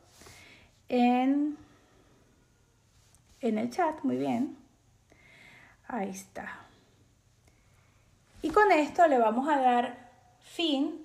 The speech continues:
a la sesión de hoy. Esta fue, eh, la primera noche de regreso de Tat Crush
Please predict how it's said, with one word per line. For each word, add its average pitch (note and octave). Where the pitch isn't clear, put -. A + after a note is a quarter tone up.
a C#4
la C4
sesión G3+
de G3
hoy. E3
Esta C4
fue, D4
eh, B3
la C4
primera C4+
noche D4
de A#3
regreso G#3+
de G#3+
Tat F#3+
Crush C#4+